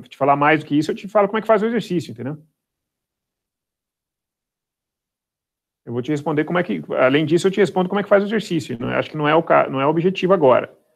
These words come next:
A gente pode discutir isso um pouco mais pra frente, tá? Sim, agora faz assim, faz um desenho agora no papel,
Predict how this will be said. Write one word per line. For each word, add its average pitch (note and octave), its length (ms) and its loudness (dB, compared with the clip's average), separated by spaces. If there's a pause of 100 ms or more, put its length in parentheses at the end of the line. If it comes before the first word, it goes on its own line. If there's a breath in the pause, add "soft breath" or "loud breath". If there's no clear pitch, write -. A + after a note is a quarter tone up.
(440)
A B2 40 -12
gente A#2 100 -10
pode C#3 160 0
discutir D3+ 280 -4
isso D3+ 100 -4
um - 20 -6
pouco D#3 140 -2
mais E3 120 -2
pra F#3 120 0
frente, A2+ 440 -10 (380)
tá? B2+ 160 -16 (4000)
Sim, D#3+ 220 0
agora C3+ 240 6
faz G3+ 160 4
assim, E3+ 280 -2
faz D#3 200 2
um F#3+ 80 0
desenho E3+ 400 4
agora E3 180 4
no D#3 60 -6
papel, C#3 580 2